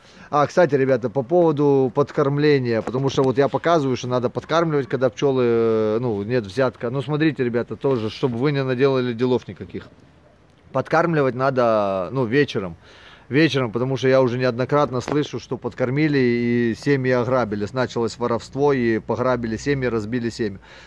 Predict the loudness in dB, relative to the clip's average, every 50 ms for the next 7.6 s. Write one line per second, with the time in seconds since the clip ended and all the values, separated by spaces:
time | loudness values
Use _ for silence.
0 | -6 -4 -4 -2 0 0 2 2 4 4 2 2 0 -2 0 0 0 2 2 0
1 | 0 0 0 0 0 2 2 2 2 2 0 -2 -2 -6 -6 -6 -8 -12 -16 _
2 | _ _ _ _ _ -20 -20 -20 _ _ _ _ _ _ _ _ _ _ _ _
3 | _ _ -18 _ -8 -8 -6 -4 -2 -2 -2 0 0 0 2 2 2 2 2 2
4 | 2 2 2 0 0 0 -2 -6 -12 -16 -20 -20 -20 -20 -20 -12 -6 -4 -2 2
5 | 4 4 4 4 4 2 -2 -2 -2 -2 -2 -4 -2 0 0 0 2 0 0 2
6 | 2 4 2 2 2 2 2 2 2 2 2 0 0 0 2 2 2 0 -2 -2
7 | 0 0 2 4 4 4 4 2 2 -2 -4 -8